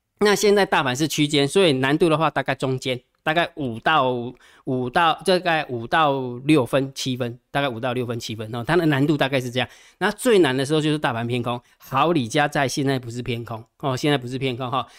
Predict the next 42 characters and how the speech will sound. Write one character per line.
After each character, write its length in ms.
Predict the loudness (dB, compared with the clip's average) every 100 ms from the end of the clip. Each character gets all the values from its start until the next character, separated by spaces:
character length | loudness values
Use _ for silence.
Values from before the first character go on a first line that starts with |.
| -12
所 140 | -2
以 100 | 0
金 160 | 2 2
老 80 | 2
师 120 | 2
有 100 | 0
教 220 | 2 0
你 100 | 0
怎 180 | -2 -2
么 140 | 2
样 180 | 2 0
判 220 | 0 0
断 180 | 2 0
大 200 | 0 -2
盘 240 | 0 -2 -4
多 160 | -4
空 160 | -2 -2
的 60 | -2
趋 180 | -6
势。 160 | -6 -6
第 220 | -4 -4
一 40 | 0
个， 140 | 0
我 140 | 0
会 80 | -4
定 200 | -2 -2
调 160 | -2 -2
性 200 | -2 -6
给 120 | -6
你， 200 | -8 -10
现 220 | -6 0 2
在 100 | 2
就 120 | 0
是 100 | -2
区 180 | -2 0
间 160 | 0
震 140 | 2 0
荡 140 | 0
整 100 | -2
理 100 | -6
盘， 160 | -6 -2
哈。 160 | -4